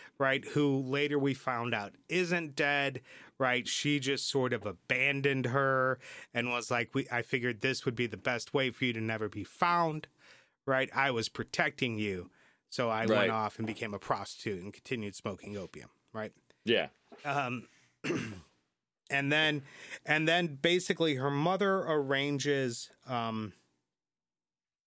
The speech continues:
Speaker 1: for her to marry a, um, basically a disgraced lord,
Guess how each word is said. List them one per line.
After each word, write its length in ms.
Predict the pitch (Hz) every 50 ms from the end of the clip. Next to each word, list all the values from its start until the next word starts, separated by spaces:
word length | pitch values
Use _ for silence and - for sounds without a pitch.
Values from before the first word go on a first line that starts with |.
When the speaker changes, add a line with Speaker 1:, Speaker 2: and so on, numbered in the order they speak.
| _ _ _ _ _ _ _ _ _ -
Speaker 1:
for 260 | - - 165 151 131
her 460 | - - 180 180 175 170 160 156 147
to 400 | 135 - - - - - 156 143
marry 760 | 135 139 135 139 139 143 139 135 135 135 131 127 127 135 - -
a, 460 | - 127 123 123 120 120 123 117 113
um, 680 | 95 104 123 120 117 117 113 110 110 113 104 104 104 - _ _ _ _ _ _ _ _ _ _ _ _ _ _ _ _ _ _ _ _ -
basically 500 | - 170 175 160 - 190 - 165 160 143
a 60 | 139
disgraced 840 | 127 113 127 120 - - - - - 147 139 131 131 117 - - -
lord, 640 | 131 104 107 113 120 107 98 85 64 - - -